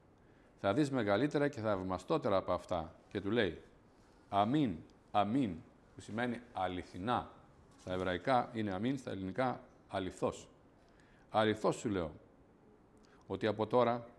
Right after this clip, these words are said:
θα βλέπετε τον ουρανό ανοιχτό, ανοιγμένο, και τους αγγέλους του Θεού να ανεβαίνουν και να κατεβαίνουν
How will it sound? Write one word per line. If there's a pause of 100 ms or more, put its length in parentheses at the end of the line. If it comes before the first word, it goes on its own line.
(500)
θα
βλέπετε
τον
ουρανό
ανοιχτό, (1400)
ανοιγμένο, (720)
και
τους
αγγέλους
του
Θεού
να
ανεβαίνουν
και
να
κατεβαίνουν